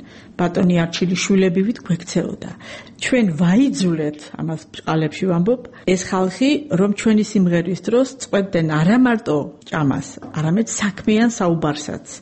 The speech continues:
სასიყვარულო დიალოგებსაც და ყოველი ნომრის შემდეგ ტარს გვიკრავდნენ. ოცდაერთი თებერვალი, შაბათი. შემიძლია ადრე არ ავდგე. მოწაფე თორმეტზე მოვა.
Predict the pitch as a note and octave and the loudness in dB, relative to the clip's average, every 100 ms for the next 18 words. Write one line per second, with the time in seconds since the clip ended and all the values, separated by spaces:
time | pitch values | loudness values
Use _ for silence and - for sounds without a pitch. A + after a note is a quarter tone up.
0 | - - F3+ F3 F#3 D#3+ E3 D3 D3+ E3+ | -20 -4 -2 -2 -2 0 0 -2 -4 0
1 | D#3 D#3 D#3+ F#3 - C#4+ D4 - - - | 2 2 2 0 0 -2 -2 -12 -16 -4
2 | D4 A#3+ G3+ F3+ E3+ F3+ E3+ E3+ F#3+ F#3+ | -2 0 0 0 0 0 0 -2 0 0
3 | A#3+ - G3+ - - D#3 - F2 - - | -2 -4 -6 -4 -2 -2 -2 -4 -2 -2
4 | - - - F#3 F3+ G3 F#3+ - - D#3+ | -4 -12 -2 0 2 2 2 -4 -4 -2
5 | - D#3 G#2 - F3+ - E3 A3 - - | -2 -4 -6 -8 -8 -4 -4 -4 -8 -14
6 | - - - - - - - C4 B3+ B3 | -16 -16 -20 -20 -20 -20 -4 0 2 2
7 | A3 A#3 C4+ F#3 F#3 G#3+ - D#3 C#3 - | 0 0 0 0 0 0 0 -2 -4 -8
8 | - - - - - - F#3 F#3+ - C4 | -14 -16 -16 -20 -6 0 0 0 -2 -2
9 | G3+ E3+ D#3+ D#3 A#3+ G#3 - - | 0 0 0 0 0 0 0 -2